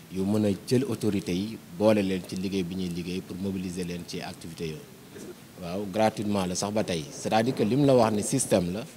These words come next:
c'est juste que femmes yi dañ leen laaj benn contribution de deux mille francs par membre, at, apport at bu jot, pour que femme bu ci nekk mën a dugal loxoom ci li ñuy def. Mais loolu terewul que ne si association bi am na femmes yoo xam ne ci encadrement bi ñu leen di encadrer,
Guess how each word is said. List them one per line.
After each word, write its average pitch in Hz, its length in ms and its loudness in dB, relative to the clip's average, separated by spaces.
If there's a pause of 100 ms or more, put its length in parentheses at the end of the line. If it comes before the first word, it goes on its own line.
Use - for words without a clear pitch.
(320)
c'est - 160 2
juste 147 400 2
que 131 200 2 (140)
femmes 117 300 4
yi 117 100 -2
dañ 107 240 0
leen 131 200 6
laaj 120 160 8
benn 113 260 2
contribution 107 680 2
de 98 120 0
deux 127 260 4
mille 123 160 6
francs 107 260 0
par 98 140 -2
membre, 95 380 0 (1040)
at, 110 120 6 (640)
apport 107 440 6
at 117 80 4
bu 107 200 2
jot, 107 180 6 (360)
pour - 140 -6
que 101 120 -4
femme 110 320 6
bu 107 140 -2
ci 127 80 4
nekk 113 260 6
mën 104 220 4
a 104 60 4
dugal 127 400 6
loxoom 104 320 2
ci 104 80 2
li 95 100 2
ñuy 95 140 4
def. 82 180 -4 (640)
Mais 92 120 -2
loolu 107 220 6
terewul 113 480 8 (100)
que 110 80 0
ne 107 220 2 (140)
si - 140 -4
association 107 580 6
bi 107 140 0
am 104 140 -2
na 98 100 2
femmes 104 300 6
yoo 95 100 4
xam 90 160 0
ne 104 60 0
ci 127 140 -6
encadrement 113 560 4
bi 95 100 0
ñu 107 60 2
leen 113 120 4
di 117 60 0
encadrer, 107 600 2